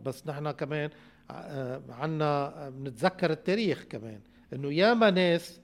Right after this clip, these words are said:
ناموا عشية رؤساء وقاموا على بكرة رؤساء سابقين أو مرشحين سابقين طاروا. وهيدي حصلت عدة مرات. هيدي حصلت سنة اثنين وخمسين مع حميد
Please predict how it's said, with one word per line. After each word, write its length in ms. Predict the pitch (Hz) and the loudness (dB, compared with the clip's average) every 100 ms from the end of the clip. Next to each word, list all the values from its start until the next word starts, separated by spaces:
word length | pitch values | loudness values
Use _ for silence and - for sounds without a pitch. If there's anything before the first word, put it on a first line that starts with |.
| _ _ _ _ _ _ _ - | _ _ _ _ _ _ _ -10
ناموا 480 | 127 175 214 208 165 | 2 4 6 6 4
عشية 440 | 185 220 202 185 | 2 0 4 4
رؤساء 460 | 202 208 185 196 190 | 4 2 0 2 2
وقاموا 440 | 175 180 196 185 | 2 2 2 2
على 120 | 143 | 2
بكرة 500 | 160 208 190 190 202 | 0 0 2 4 6
رؤساء 380 | 185 208 185 196 | 4 2 0 0
سابقين 600 | - 180 175 190 175 135 | 2 0 0 0 0 0
أو 160 | 147 165 | 0 0
مرشحين 560 | 170 170 - - 196 | 2 0 -2 -6 -6
سابقين 480 | 165 151 156 156 135 - _ _ _ _ _ | -4 -6 -8 -10 -12 -14 _ _ _ _ _
طاروا. 340 | 147 151 113 104 _ _ _ _ | 0 0 0 -6 _ _ _ _
وهيدي 320 | 117 143 170 156 | 0 2 2 0
حصلت 460 | 185 208 180 170 | 0 0 0 0
عدة 240 | 160 185 185 | -2 -2 -2
مرات. 360 | 180 160 151 - - _ _ _ | -2 0 -2 -4 -10 _ _ _
هيدي 220 | 127 131 | -8 -6
حصلت 480 | - 175 185 180 175 | -4 -2 2 2 0
سنة 140 | 175 160 | -4 -6
اثنين 280 | 156 165 175 | -4 -2 -2
وخمسين 580 | 160 170 143 - 180 175 | -4 -6 -8 -6 -4 -4
مع 180 | 156 156 | -6 -6
حميد 480 | 156 151 180 190 | -10 -6 -4 -4